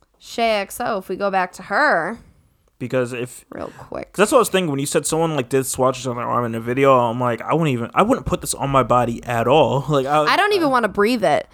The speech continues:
Speaker 1: To be completely honest, if something has mold like that, I don't wanna breathe it in. I've worked so hard to try and get my asthma under control and everything. I wouldn't even wanna breathe it.
Speaker 2: Mm-hmm.
Speaker 1: Like, I literally wouldn't want it around me.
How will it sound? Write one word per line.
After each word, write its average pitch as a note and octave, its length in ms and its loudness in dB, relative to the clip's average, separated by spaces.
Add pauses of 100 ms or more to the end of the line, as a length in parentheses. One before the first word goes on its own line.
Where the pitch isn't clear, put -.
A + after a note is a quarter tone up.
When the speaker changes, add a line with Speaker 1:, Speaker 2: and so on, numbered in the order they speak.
(180)
Speaker 1:
To C4+ 140 2
be D#4+ 100 4
completely D#4+ 500 2
honest, G#3 420 0
if A3 100 -2
something C4+ 300 -2
has C#4 220 0
mold G3+ 280 2
like C4+ 220 0
that, C#4+ 240 2
I G#3 100 2
don't A#3+ 100 2
wanna B3+ 140 2
breathe G#3+ 260 0
it F3 80 0
in. F#3+ 260 0 (300)
I've A3+ 160 0
worked C4 200 0
so B3 280 0
hard B3 500 2 (100)
to A#3 160 -2
try A3+ 360 0
and A#3 160 -2
get A3 140 2
my G3 120 0
asthma G#3 340 2
under B3 200 2
control C4 360 2
and C4 80 2
everything. C#4+ 540 2 (380)
I A3 140 2
wouldn't A#3+ 160 2
even G#3 140 0
wanna F#3+ 160 2
breathe G3 220 2
it. A#2 160 -2 (600)
Speaker 2:
Mm-hmm. B2 160 -20 (320)
Speaker 1:
Like, G3+ 220 0
I G#3 100 2
literally A3 320 0
wouldn't G3+ 240 -4
want F#3+ 160 0
it E3+ 100 -2
around F3 320 0
me. C3+ 240 -4